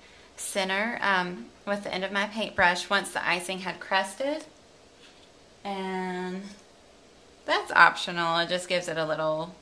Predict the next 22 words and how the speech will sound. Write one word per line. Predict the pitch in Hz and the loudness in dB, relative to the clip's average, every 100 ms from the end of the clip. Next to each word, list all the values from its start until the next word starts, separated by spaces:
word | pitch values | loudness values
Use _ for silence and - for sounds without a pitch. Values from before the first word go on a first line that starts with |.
| - - - - - | -20 -20 -20 -20 -12
dimension. | - 175 160 160 165 151 160 | -4 0 0 -2 -4 -4 -2
This | 185 | -4
one's | 185 165 | -6 -6
not | 160 147 | -6 -6
quite | - - - | -4 -6 -4
crusted | - 185 - 165 147 | -4 -4 -6 -10 -8
yet. | 147 131 - - - - - - - - - - - - - - - - - | -10 -10 -14 -20 -20 -20 -20 -20 -20 -20 -20 -20 -20 -20 -20 -20 -20 -20 -16
Here's | 196 180 - | -10 -10 -8
one | - | -8
that | - | -8
I | - - | -10 -12
can | - | -14
show. | - - - - - - - - - - - - - - - - - - - - - - - - - - - - - - - - - - - - - - - - | -14 -14 -16 -20 -20 -20 -20 -20 -20 -20 -20 -20 -20 -20 -20 -20 -20 -20 -20 -20 -20 -20 -20 -20 -20 -20 -20 -20 -20 -20 -20 -20 -20 -20 -20 -20 -20 -20 -20 -8
I | 196 185 | -2 0
don't | 170 | 0
know | 180 | 0
that | 170 | 0
it | 165 151 | 0 2
adds | 185 190 185 | 2 4 0
anything, | 196 190 185 190 185 175 | -4 -6 -4 -4 -2 -2
but | 165 | -4
it's | 156 110 - - | -4 -6 -10 -20